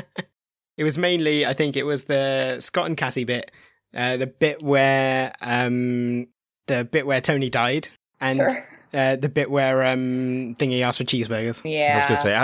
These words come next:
Speaker 3: it has to be cheeseburgers with you. Yeah.
Speaker 1: Yeah.
Speaker 2: Yeah. Also, when
Speaker 1: <laughs>
Speaker 2: Black
Speaker 1: Yeah.
Speaker 2: Widow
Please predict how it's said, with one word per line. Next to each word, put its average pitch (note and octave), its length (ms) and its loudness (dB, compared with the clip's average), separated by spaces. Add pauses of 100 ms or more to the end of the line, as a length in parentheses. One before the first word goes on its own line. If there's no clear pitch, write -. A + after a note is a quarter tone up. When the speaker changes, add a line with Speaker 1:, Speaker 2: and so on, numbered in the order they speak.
(120)
Speaker 3:
it - 40 -20 (220)
has - 220 -2
to A#2 80 2
be A2 80 2
cheeseburgers F2 640 0
with E2 160 -8
you. E2+ 180 -8 (160)
Yeah. - 140 -2
Speaker 1:
Yeah. B2+ 760 -2
Speaker 2:
Yeah. C3 60 -4 (340)
Also, F#3+ 220 0
when G3+ 180 4
Speaker 1:
<laughs> - 0 -
Speaker 2:
Black E3 260 2
Speaker 1:
Yeah. G3+ 40 0
Speaker 2:
Widow E3+ 180 4